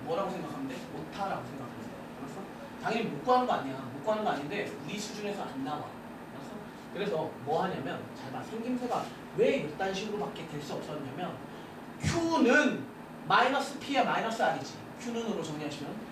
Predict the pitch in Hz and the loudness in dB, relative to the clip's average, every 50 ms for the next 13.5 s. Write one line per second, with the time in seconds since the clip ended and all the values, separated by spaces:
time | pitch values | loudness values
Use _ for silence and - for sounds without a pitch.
0 | - - - 247 262 277 294 294 302 294 - - - - 220 262 277 269 - - | -10 -10 -6 -2 4 6 6 6 6 6 4 4 4 6 6 8 6 6 4 2
1 | 285 - 320 - 285 240 - - 165 - - - - - - - - - - - | -2 -2 0 2 2 2 2 0 -2 -4 -4 -4 -4 -6 -8 -10 -10 -10 -10 -4
2 | - 269 254 - - 160 - - - - - - 262 262 190 202 208 233 - - | 2 2 4 4 4 2 -2 -6 -8 -2 4 6 6 8 8 6 6 4 4 0
3 | - - - - - 151 180 185 214 226 247 262 269 269 269 269 285 277 - - | -2 -6 -8 -10 2 6 8 10 10 10 8 8 6 4 4 2 -2 -4 -4 -6
4 | - 269 254 254 262 254 254 254 - - - - 220 226 247 - - 247 262 262 | -6 -4 -2 6 10 10 10 10 10 8 6 6 6 6 4 2 2 0 0 0
5 | 254 247 - - - - - - - 247 - 233 240 - - - 190 180 165 160 | 0 0 0 -4 -6 -4 2 4 6 6 8 8 6 4 4 2 0 -2 0 2
6 | - - - - - - - - - - 214 220 247 277 277 269 269 - - 214 | 4 4 4 4 0 -6 -10 -10 -6 -4 2 6 8 10 10 10 10 8 6 2
7 | 202 180 - - - 196 214 - 226 - - - - - - - - - - - | 2 2 2 2 0 -2 0 0 0 0 -2 -4 -6 -8 -10 -10 -10 -10 -10 -10
8 | - - - - 202 226 240 254 262 254 - 262 269 - - - 294 302 302 311 | -8 2 6 8 8 10 8 8 6 4 2 0 -2 -4 -4 -2 0 2 2 2
9 | 311 302 - - - - - - - 180 - - 240 240 240 233 220 214 - - | 2 0 -4 -6 -8 -8 -6 -6 -6 -6 2 6 8 8 8 8 4 0 0 2
10 | 175 180 190 190 185 185 202 - 196 - - - 220 214 208 214 - - - - | 4 6 6 6 4 4 2 2 2 -2 0 2 4 4 4 2 -2 -4 -6 -2
11 | 196 190 185 180 170 160 - - 143 - - 120 - - 156 - - - - - | 0 2 2 2 2 0 -2 -2 -4 -4 -4 -4 -6 -6 -6 -8 -8 -10 -10 -12
12 | - - - - - - 147 175 190 220 240 254 269 269 - 247 247 - - 208 | -12 -12 -12 -12 -10 2 6 8 8 10 10 8 8 6 6 4 4 6 6 8
13 | 208 214 220 233 269 285 571 - - | 10 10 10 12 12 10 10 8 6